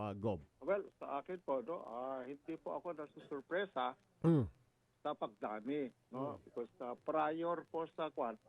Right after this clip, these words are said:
Speaker 2: prior sa pandemic,
Speaker 1: Opo.
Speaker 2: ay may mga programa na rin po.
Speaker 1: Mhm.
Speaker 2: Kwan, no? At, ah, hindi ang mga state, ah, may apat university po kami dito, no?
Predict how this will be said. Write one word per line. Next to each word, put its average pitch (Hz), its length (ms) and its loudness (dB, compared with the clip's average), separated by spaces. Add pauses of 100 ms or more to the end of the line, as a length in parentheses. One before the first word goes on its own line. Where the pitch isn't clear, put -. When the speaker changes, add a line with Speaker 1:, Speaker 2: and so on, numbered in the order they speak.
Speaker 2:
prior 131 480 0
sa 143 120 0 (1040)
pandemic, 127 800 4
Speaker 1:
Opo. 139 160 -4
Speaker 2:
ay 131 240 0
may 117 80 -6
mga 117 240 -4
programa 120 640 2
na 117 120 0
rin 113 120 -6 (160)
po. 143 320 2 (160)
Speaker 1:
Mhm. 123 320 -2
Speaker 2:
Kwan, 117 200 -2 (240)
no? 110 120 -6
At, - 120 -10 (200)
ah, - 440 -2 (520)
hindi 143 400 -2
ang 147 240 2 (480)
mga 143 260 0 (1300)
state, 175 360 2
ah, 143 240 2
may 175 480 4
apat 202 400 2
university 185 640 2
po 175 160 2
kami 165 240 -2
dito, 175 360 2
no? 170 200 -6